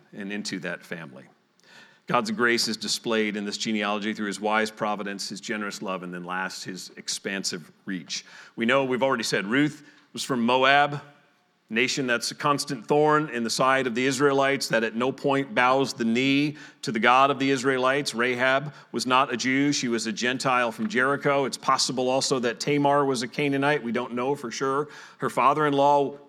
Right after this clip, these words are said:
Judah, when he took a wife, took a Canaanite woman, which he was not supposed to do. That was the instructions in Scripture, and yet Judah took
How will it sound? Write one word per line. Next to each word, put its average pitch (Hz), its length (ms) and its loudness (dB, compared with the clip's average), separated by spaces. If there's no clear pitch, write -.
Judah, 151 320 4
when 120 160 0
he 165 340 -2
took 160 200 0
a 156 40 4
wife, 151 380 2
took - 340 -2
a 123 60 0
Canaanite 147 600 0
woman, 147 360 2
which 117 160 -2
he 123 100 -4
was 113 220 -4
not 117 340 4
supposed 156 400 0
to 151 80 -2
do. 156 240 4
That 139 180 2
was 131 140 -4
the 127 140 -2
instructions 139 720 -2
in 123 100 -6
Scripture, 151 460 -2
and 117 100 0
yet 143 300 2
Judah 156 400 2
took 151 420 -2